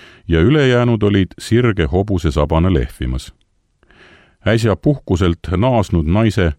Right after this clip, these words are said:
tumepruun jume võis jätta mulje, nagu oleks tegu mõne välismaalasega, kes Eestisse elu uurima on saabunud. Naise lõbus olek ja pidev iroonitsev huumor petsid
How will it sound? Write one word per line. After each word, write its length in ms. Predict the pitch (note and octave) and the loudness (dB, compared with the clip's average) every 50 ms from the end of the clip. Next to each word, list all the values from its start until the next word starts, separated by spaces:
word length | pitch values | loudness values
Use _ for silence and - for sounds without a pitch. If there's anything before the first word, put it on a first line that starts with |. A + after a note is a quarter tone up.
| _ _ - - _ _ _ | _ _ -20 -20 _ _ _
tumepruun 580 | - A#2+ A2+ G#2+ F#2+ F2 F2+ F2+ F#2 F#2 F2+ F#2 | 0 0 2 2 0 0 0 2 2 4 4 4
jume 320 | G#2+ C3 C3 A#2 F#2 D#2+ | 4 4 2 2 2 2
võis 320 | D#2 E2+ E2+ E2+ D#2 - F#2 | 2 2 2 2 0 0 -2
jätta 260 | F#2 F#2+ - - A2+ | -4 -2 -2 0 0
mulje, 480 | A2+ B2+ C3 A#2 G2 E2 D#2 D2 C#2+ C2 - _ _ _ _ _ - | 2 2 2 4 4 4 2 2 0 -2 -4 _ _ _ _ _ -4
nagu 280 | E2+ F2 F2 E2 E2+ E2+ | -2 -2 0 2 2 2
oleks 280 | E2+ E2 D#2+ - - - | 2 0 0 -2 -4 -2
tegu 300 | G2 F#2 F2 F#2+ F2+ E2+ | -2 0 2 2 2 2
mõne 240 | F2 F#2 F#2+ G2 | 4 2 2 2
välismaalasega, 960 | G#2+ B2 A#2 F#2 D2+ C#2 E2 E2+ E2 D#2+ D#2 D2 D2 C#2 D2+ D#2+ C#2+ D2 C#2+ - _ _ - - - - - - _ _ - | 2 2 2 2 2 2 2 2 2 4 2 2 0 0 0 0 0 0 -2 -2 _ _ -20 -20 -20 -20 -20 -20 _ _ -4
kes 240 | - F2+ - - - - | -4 -4 -4 -4 -4 -2
Eestisse 680 | A2+ A#2 G#2+ F#2 - - E2+ D#2 - - - F2+ - - | 0 2 2 0 0 -2 -4 -4 -4 -2 -2 -2 -2 0
elu 360 | G2+ A#2+ B2 G2+ D#2+ C#2+ C#2 | 0 0 2 2 2 0 0
uurima 480 | - F2 F2+ F2 D#2+ D2 D2 C#2+ C#2 C#2+ | 0 2 2 2 2 2 2 2 2 2
on 180 | C#2+ C#2+ C#2 C#2 | 0 0 0 -2
saabunud. 540 | - D#2 C2+ C2+ B1 C2+ C2 C2 C2 - - - _ _ _ _ _ _ _ _ _ _ _ _ _ - - - - - - - _ _ _ - | -2 -2 -2 -2 -2 -4 -4 -6 -6 -8 -12 -18 _ _ _ _ _ _ _ _ _ _ _ _ _ -20 -20 -20 -20 -20 -20 -20 _ _ _ -2
Naise 460 | F2+ G#2+ C3 C#3 C3+ C3+ A#2+ A2+ A2 | 0 2 2 2 2 2 2 2 2
lõbus 320 | G#2 B2+ C#3 C3+ A#2+ G2 A2+ | 2 0 0 0 0 0 0
olek 380 | C3 D3+ E3 D3 C3+ - - | 2 2 2 0 0 0 0
ja 300 | A2 G#2 G#2 G2+ G2 F2+ - | 0 2 2 2 2 0 0
pidev 320 | G#2 A2 A#2+ A2+ G2 F#2 - - | 0 0 2 2 0 0 -2 -2
iroonitsev 720 | F#2 F2 F2+ G2+ G#2 A2+ G#2+ G2 E2+ - - - D2+ C#2 - - | 0 0 2 2 2 2 2 2 0 0 -2 -2 -2 -2 -2 -2
huumor 380 | B2+ C#3+ D3 C3 A#2+ A2 F#2+ D#2+ - - _ - | 0 0 2 2 2 0 -2 -4 -8 -12 _ -4
petsid 360 | G2 A2+ - - - B2 | -4 -4 -2 -2 -4 -4